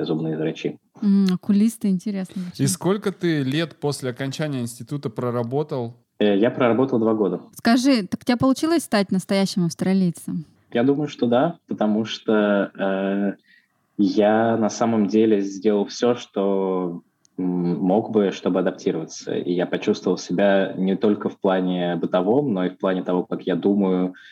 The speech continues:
Speaker 1: И, ну, у меня на самом деле очень быстро получилось, э, разговаривать на английском и думать на английском.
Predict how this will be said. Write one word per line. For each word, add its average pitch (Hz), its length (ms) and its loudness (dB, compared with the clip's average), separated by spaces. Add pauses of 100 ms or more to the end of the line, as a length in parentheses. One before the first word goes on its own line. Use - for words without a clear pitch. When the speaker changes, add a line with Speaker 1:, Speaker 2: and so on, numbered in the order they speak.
(240)
Speaker 1:
И, 85 240 4
ну, 87 380 0
у 101 40 0
меня 95 140 2
на 95 60 2
самом 95 260 -2
деле 87 500 0
очень 90 400 -6
быстро 95 280 -2
получилось, 87 680 -2
э, 82 580 -2
разговаривать 90 520 0
на 90 80 0
английском 92 480 2
и - 20 0
думать 110 320 2
на 95 100 0
английском. 87 560 -2